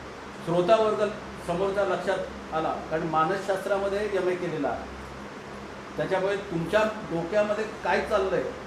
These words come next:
हे ते सहज जाणून घेतात. आणि जसा मॉब असेल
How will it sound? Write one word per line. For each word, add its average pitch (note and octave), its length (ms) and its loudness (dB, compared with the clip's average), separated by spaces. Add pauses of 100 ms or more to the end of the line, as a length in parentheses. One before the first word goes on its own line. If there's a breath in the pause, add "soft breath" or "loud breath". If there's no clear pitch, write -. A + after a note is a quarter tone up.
(720)
हे E3+ 160 0
ते G3 100 2
सहज G3 440 6 (1800)
जाणून F3 280 6
घेतात. - 960 -6
आणि E3 120 0
जसा F#3 340 2
मॉब G#3+ 280 6
असेल E3+ 280 0